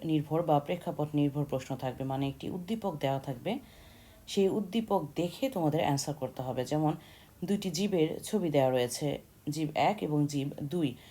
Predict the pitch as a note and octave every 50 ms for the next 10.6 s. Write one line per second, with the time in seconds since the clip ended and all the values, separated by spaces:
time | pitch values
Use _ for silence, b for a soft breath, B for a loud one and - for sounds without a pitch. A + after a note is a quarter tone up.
0 | B B B B B A#3+ A3 - C#4+ C4+ A#3 F3+ D3+ F3+ G3+ F#3 - F#3+ F3+ F#3
1 | G3 F#3+ F3+ F3 D#3+ D3+ D#3+ D#3 D#3 G3 E3+ D#3 D#3 - F3+ - - - E3+ D#3
2 | D3+ - E3 F3 - - F#3+ E3 C#3+ C3 B2+ - - A#2+ A#2 - B B B B
3 | B - - F#3 F#3 - A3 G#3+ - E3+ D#3 D3 D#3 F3 - - A3+ G3+ D#3+ D#3
4 | - E3 D3+ D3+ C#3+ D3 D3 - F#3 E3+ D#3 - C#3+ B2 - A2+ A2 A2+ B B
5 | B B B B B B B B - - - - G3 G#3+ - A3 F3+ E3 D3+ D#3+
6 | G3+ F#3+ D#3+ - - - - - - - - - - - - G#3+ G#3+ G3 F#3 -
7 | - G#3+ A3+ A#3+ A#3+ A3+ - A#3+ A#3+ A#3+ A#3 A3+ E3 D#3+ F3 F3 E3 - - -
8 | A3 G#3+ - E3+ D#3 D3 E3+ E3+ D3+ C#3+ - G3+ A#3 A#3 - A3+ G#3 - F3+ D#3
9 | C#3+ C#3+ G3 A3+ A3 E3+ D3 E3+ F#3 F3+ E3 E3 D#3 D#3 - C3 B2 B2+ B2 B
10 | B B B B B B B - F#3+ G#3+ G#3